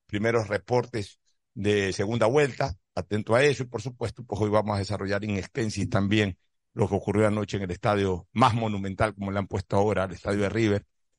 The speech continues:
La derrota lamentable de Ecuador uno por cero. Y digo lamentable no porque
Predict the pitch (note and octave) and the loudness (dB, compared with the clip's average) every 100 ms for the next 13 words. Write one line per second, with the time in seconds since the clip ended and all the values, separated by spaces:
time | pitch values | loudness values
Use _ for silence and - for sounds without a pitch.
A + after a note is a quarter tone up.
0 | _ G2+ G2+ G2 A2+ B2+ G2 F#2 G2 G2 | _ 2 2 2 -2 0 0 0 -4 2
1 | A#2 A#2 A2 F#2+ G#2+ A2+ A2+ G#2+ G#2 C3+ | 2 2 0 0 0 0 -2 -4 -2 -2
2 | C3+ D3+ D3+ C#3 C3+ D#3 D#3 D3+ - - | 0 0 0 0 -2 -4 -4 -6 -10 -8
3 | B2+ | -6